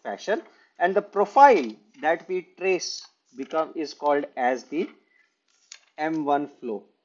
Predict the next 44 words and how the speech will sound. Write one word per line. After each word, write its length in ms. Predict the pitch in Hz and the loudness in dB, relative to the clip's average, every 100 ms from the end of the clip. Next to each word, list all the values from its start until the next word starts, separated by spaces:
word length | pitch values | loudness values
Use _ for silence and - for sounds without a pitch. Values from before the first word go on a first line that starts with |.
| _ | _
And 220 | 160 175 | -8 -4
this 180 | 175 180 | -4 -4
would 180 | 190 170 | -6 -4
continue 480 | 160 151 160 185 220 | -4 -4 -4 -2 -2
until 280 | 165 180 180 | -2 -2 -2
we 240 | 175 175 | -2 -4
reach 300 | 131 127 156 | -6 -4 -4
the 300 | 143 139 185 - | -6 -2 -2 -4
top 280 | 151 151 147 | -6 -4 -4
of 260 | 135 127 131 | -6 -8 -2
the 80 | 135 | 0
water 360 | 120 120 147 | 0 -2 -4
level 300 | 131 117 135 143 | -6 -6 -6 -6
in 200 | 120 110 | -10 -8
the 120 | 123 | -8
dam. 320 | 117 117 170 - _ _ | -4 -2 -2 -6 _ _
And 280 | - 226 185 | -2 -2 0
this 260 | 190 254 - | 0 -2 -4
M 200 | 185 202 | -4 -2
one 200 | 214 240 | 0 0
profile 360 | 214 196 202 214 | 0 -2 0 0
is 120 | 214 | 0
typically 480 | - 233 254 240 214 | -4 -12 -8 -2 0
visible 440 | 151 151 147 202 | 0 -2 -4 -4
whenever 320 | 185 156 165 180 | -2 -2 -2 -2
a 100 | 180 | -4
channel 360 | - 151 160 170 | -4 -6 -2 -4
is 120 | 160 | -6
trying 300 | - 143 143 | -8 -10 -6
to 140 | 170 | -8
join 480 | 127 127 120 135 302 - _ _ - | -6 -4 -2 -2 -4 -8 _ _ -4
a, 140 | 143 143 - | -2 -2 -2
a 160 | 147 135 | 0 2
reservoir 720 | 123 135 165 151 151 170 170 | 2 0 2 2 2 0 -2
or 220 | 139 127 | -4 -4
a 100 | 123 | -4
dam, 340 | 104 131 175 220 _ | -2 -2 -2 -6 _
and 300 | 147 165 196 - | -6 -4 -4 -4
our 300 | 139 156 180 _ _ _ _ | 2 2 0 _ _ _ _
slope 600 | - - 190 214 214 - | -18 -6 4 4 4 0
of 260 | 170 170 - | -2 -2 -4
channel 320 | 151 139 156 | -8 -6 -4
bed 280 | 131 139 143 | -4 -4 -6
is 260 | 151 143 | -2 -2